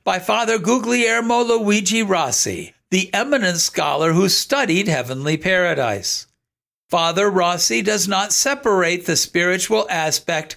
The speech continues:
from the material aspect of nourishment. Quote, "Thankfully,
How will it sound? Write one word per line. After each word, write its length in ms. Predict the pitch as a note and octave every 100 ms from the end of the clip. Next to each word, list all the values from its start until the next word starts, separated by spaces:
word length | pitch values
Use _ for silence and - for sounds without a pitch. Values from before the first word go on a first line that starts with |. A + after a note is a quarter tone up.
| -
from 300 | - A3+ G#3
the 80 | G#3+
material 580 | G3+ G3+ F#3 E3 E3 F3+
aspect 540 | B2+ A2+ - A#2 A2
of 160 | F3+ F3+
nourishment. 800 | G#3+ G3+ F3+ - D3+ G#2 - - _ _ _ _ _ _ -
Quote, 480 | A3 G3 D3+ - - _ _ _ _ _ _ _ _ _ _
"Thankfully, 800 | - E4+ B3 - C#3 A2 - -